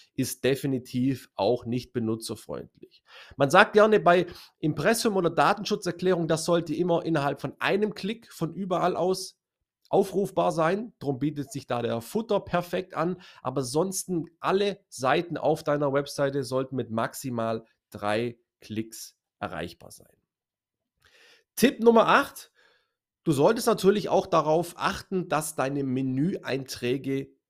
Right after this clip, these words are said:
verständlich sind, dass die klar sind. Also man sollte jetzt nicht irgendwelche Vermutungen anstellen, ähm, was sich denn hinter einem Menüeintrag verbirgt. Ja? Kontakt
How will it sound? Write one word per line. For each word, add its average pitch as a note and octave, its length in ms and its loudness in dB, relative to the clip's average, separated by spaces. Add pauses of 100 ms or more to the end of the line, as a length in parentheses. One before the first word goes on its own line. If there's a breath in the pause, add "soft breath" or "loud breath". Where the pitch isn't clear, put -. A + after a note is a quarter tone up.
(320)
verständlich D#3+ 760 0
sind, - 280 -10
dass G2+ 140 -8
die B2 160 -6
klar C3+ 400 -2
sind. - 400 -10 (240 loud breath)
Also C#3+ 220 0
man D#3+ 140 4
sollte F#3 340 4
jetzt E3+ 300 0
nicht G3 220 -2
irgendwelche E3+ 320 -2
Vermutungen E3 960 2
anstellen, E3+ 840 0 (320 loud breath)
ähm, D3 640 0 (160)
was B2+ 320 2
sich F3 140 -4
denn D#3 120 0
hinter D#3+ 360 0
einem C3+ 260 -2
Menüeintrag A2 1040 -4
verbirgt. - 680 -12 (140)
Ja? C#3 280 0 (760 soft breath)
Kontakt E3 840 0